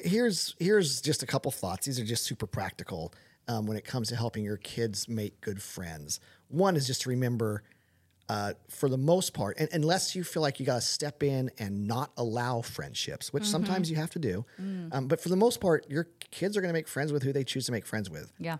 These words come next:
Speaker 1: Right? I mean, you, it, it's kinda, it's sort of like <laughs> you can't stop love. Like, they're gonna, they're gonna,
Speaker 2: Oh.
Speaker 1: they're gonna, they're gonna
Speaker 2: <laughs>
Speaker 1: like the girl they like.
Speaker 2: Yeah.
Speaker 1: And you can, you, you, you, how, how do you stop the love, right?
Speaker 2: Yeah.
Speaker 1: Um,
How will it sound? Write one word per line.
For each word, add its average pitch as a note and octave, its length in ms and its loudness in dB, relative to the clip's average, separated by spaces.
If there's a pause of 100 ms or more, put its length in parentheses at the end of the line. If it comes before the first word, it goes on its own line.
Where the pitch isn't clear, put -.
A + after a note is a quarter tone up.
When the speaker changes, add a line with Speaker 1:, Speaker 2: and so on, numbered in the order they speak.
(100)
Speaker 1:
Right? A2 340 0
I C3 40 -2
mean, B2+ 160 0
you, C3 80 2
it, A#2+ 200 -2
it's B2 180 0
kinda, D3 260 0
it's C3 100 0
sort F#3 180 0
of C#3 80 2
like B2+ 260 4 (320)
<laughs> - 280 -14
you A2+ 80 -8
can't C#3+ 240 0
stop - 260 -2
love. A#2+ 340 4
Like, A#2 140 0
they're C#3 120 2
gonna, C3 180 2
they're - 140 6
gonna, C4+ 340 8
Speaker 2:
Oh. - 80 8
Speaker 1:
they're F3+ 100 10
gonna, F#3+ 200 6 (140)
they're G#3 100 8
gonna F3 160 10
Speaker 2:
<laughs> D3 200 8
Speaker 1:
like E3+ 200 2
the - 80 6
girl C#3+ 320 6
they C#3 120 6
like. B2 420 2
Speaker 2:
Yeah. G#3 200 2 (320)
Speaker 1:
And B2+ 300 4
you D#3 360 6
can, C#3 440 4
you, D3+ 300 4 (180)
you, D3+ 340 -2
you, C#3+ 80 -4
how, C3+ 180 0
how D3 120 2
do C#3+ 60 2
you B2 40 2
stop - 260 -2
the G2 80 -4
love, E2+ 300 -6
right? F2 220 -8
Speaker 2:
Yeah. F3+ 240 -4 (180)
Speaker 1:
Um, A#2+ 300 0